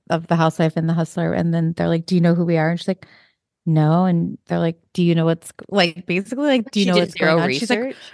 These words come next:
Speaker 1: "Refresh my memory." I'm like, You are looking like they see you next Tuesday.
Speaker 2: I mean,
Speaker 1: She just
Speaker 2: honest-
Speaker 1: has never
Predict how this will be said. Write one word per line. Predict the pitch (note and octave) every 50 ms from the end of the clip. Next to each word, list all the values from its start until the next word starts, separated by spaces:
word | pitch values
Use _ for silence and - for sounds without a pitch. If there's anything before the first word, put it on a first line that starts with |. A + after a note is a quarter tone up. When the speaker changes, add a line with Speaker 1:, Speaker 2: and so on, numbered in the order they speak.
| C4+ -
Speaker 1:
"Refresh | A#3+ C4+ C#4 C4+ B3 - A#3 A#3+ B3 - - D4+
my | D4 C#4+
memory." | A#3 F3+ D#3+ D#3+ D#3 D#3 D2+ D2 - D#2+ - -
I'm | - G#3 A3
like, | A#3+ B3+ G3 F3
You | F3 F#3 A3 B3+ C#4 D4 E4+
are | F#4 G4+ G#4+ G4
looking | F4+ F4 C#4+ - E4+ F#4 F4+ E4+ D4
like | D4 D4 D4 - _ _ _ _ _ _ _ _ _ _ _
they | - A3+
see | A3 - - B3+ C4
you | C#4+
next | C#4 E4 D#4+ - - -
Tuesday. | D#4 F4 B4 - - - - - - - _ _ _ _ _ _ _ _ _ _ _ -
Speaker 2:
I | A#3+ C#4
mean, | C4+ C#4+ D4+ D4+ C#4+
Speaker 1:
She | C#4
just | D#4+ F#4+
Speaker 2:
honest- | A4+ - C4+ D#4
Speaker 1:
has | E4+ - - -
never | F#4+ D#4+ D#4+ E4